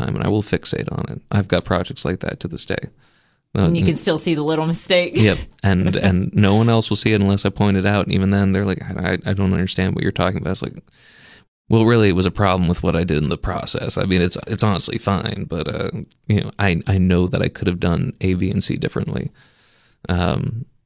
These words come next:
Speaker 1: but that's, I mean, that's all part of the learning process. So I, I think, um, I might not be, uh, a, I would say that I, I, I'm not, I'm not a perfectionist. Um,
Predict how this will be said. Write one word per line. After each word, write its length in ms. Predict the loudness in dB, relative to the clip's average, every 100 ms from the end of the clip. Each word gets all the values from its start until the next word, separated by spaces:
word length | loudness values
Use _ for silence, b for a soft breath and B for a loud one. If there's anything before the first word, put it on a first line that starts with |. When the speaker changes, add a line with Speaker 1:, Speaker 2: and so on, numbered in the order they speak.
| _
Speaker 1:
but 120 | -4
that's, 220 | -2 -2 0
I 60 |
mean, 160 | 0 2
that's 200 | 0 0
all 100 | -2
part 220 | 0 -2
of 60 | -2
the 60 |
learning 340 | -4 -4 -4 -8
process. 420 | -12 -14 -12 -8
So 120 | -2
I, 100 | -2 -2
I 80 | -4
think, 280 | 0 -2 0
um, 420 | 0 0 -2 -6 -8 B B B B B 0
I 40 |
might 200 | 2 2
not 180 | 2 0
be, 420 | 2 0 2 0 -2 -4
uh, 300 | -4 -4 -6 -10 -14 _ _ -2
a, 120 | -2 -2 _ _ -4
I 160 | 0
would 180 | 0 -2
say 160 | -2 2
that 180 | 2 2
I, 360 | 2 4 2 0 -4 0
I, 200 | 2 2 -2 0
I'm 180 | 4 6
not, 300 | 4 2 -2 _ _ _ 0
I'm 140 | 2
not 180 | 4 2
a 40 |
perfectionist. 800 | 0 0 0 0 0 0 -2 -8 -12 -2
Um, 500 | 0 2 0 -2